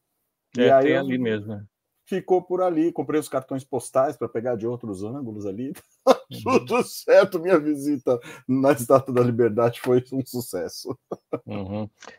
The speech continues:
Speaker 2: É, ali no sul que fica o Wall Street, inclusive, né? Que tem a
Speaker 1: Wall
Speaker 2: bolsa
Speaker 1: Street.
Speaker 2: e tal.
Speaker 1: É.
Speaker 2: É, e ali
Speaker 1: Eu
Speaker 2: tinha um
Speaker 1: comprei umas
Speaker 2: muro mesmo,
Speaker 1: ações
Speaker 2: né?
Speaker 1: ali.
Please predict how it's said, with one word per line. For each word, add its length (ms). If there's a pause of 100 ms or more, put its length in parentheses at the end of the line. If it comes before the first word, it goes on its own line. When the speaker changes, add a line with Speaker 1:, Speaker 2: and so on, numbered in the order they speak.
(100)
Speaker 2:
É, 80
ali 160
no 140
sul 200
que 120
fica 200
o 40
Wall 240
Street, 400
inclusive, 600
né? 220
Que 80
tem 140
a 40
Speaker 1:
Wall 100
Speaker 2:
bolsa 360
Speaker 1:
Street. 200
Speaker 2:
e 60
tal. 300 (220)
Speaker 1:
É. 340
Speaker 2:
É, 140
e 160
ali 140
Speaker 1:
Eu 60
Speaker 2:
tinha 140
um 40
Speaker 1:
comprei 140
umas 220
Speaker 2:
muro 140
mesmo, 180
Speaker 1:
ações 240
Speaker 2:
né? 60
Speaker 1:
ali. 380